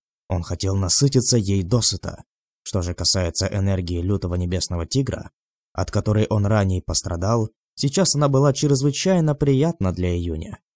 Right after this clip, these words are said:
Также это давление от тигра позволило ему поглощать энергию даже более эффективно. И эта энергия, насильно поглощённая фиолетовым кристаллом, быстро входила в его тело, плоть и кровь.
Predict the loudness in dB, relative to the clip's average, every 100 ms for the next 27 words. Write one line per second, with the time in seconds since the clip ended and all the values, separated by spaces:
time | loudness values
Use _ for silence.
0 | _ _ 0 2 2 2 2 2 2 2
1 | 2 4 4 4 2 -4 0 0 2 2
2 | 2 0 2 0 2 2 2 2 0 0
3 | 0 -2 0 0 2 2 0 0 0 2
4 | 2 2 0 2 2 2 0 -2 -6 -8
5 | -8 -6 -6 -6 -10 -14 -16 _ _ _
6 | -4 -4 -2 -4 -2 -2 0 0 0 -2
7 | _ _ -2 2 2 4 2 2 2 2
8 | 2 2 4 4 2 0 0 0 0 -2
9 | -2 -2 0 2 4 2 4 2 2 -2
10 | -2 -2 2 4 4 2 2 0 -2 -2
11 | 0 2 2 0 _ -8 -4 0 0 0
12 | -6 -10 -8 -6 -6 -8 -14